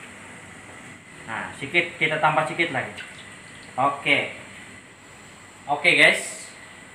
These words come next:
Sebelum sementara tunggu air kita, kita potong dulu, guys.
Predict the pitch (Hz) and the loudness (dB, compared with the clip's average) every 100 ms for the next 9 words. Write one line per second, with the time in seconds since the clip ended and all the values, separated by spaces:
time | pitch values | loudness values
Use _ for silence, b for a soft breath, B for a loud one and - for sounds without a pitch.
0 | - - - - - - - - - - | -20 -20 -18 -16 -14 -16 -18 -18 -18 -18
1 | - - 135 147 165 175 - - - - | -14 -8 -2 0 0 -4 -4 -4 -6 -12
2 | - 135 139 135 139 139 143 123 131 131 | -10 -8 2 6 6 4 -2 0 0 0
3 | 135 139 151 214 - - - - - - | 0 8 8 8 2 -10 -16 -16 -18 -18
4 | - - 170 170 165 160 147 - 139 135 | -16 -6 -4 2 2 2 -2 0 0 0
5 | 123 120 113 113 - - - - | -2 -2 0 2 2 -2 -8 -10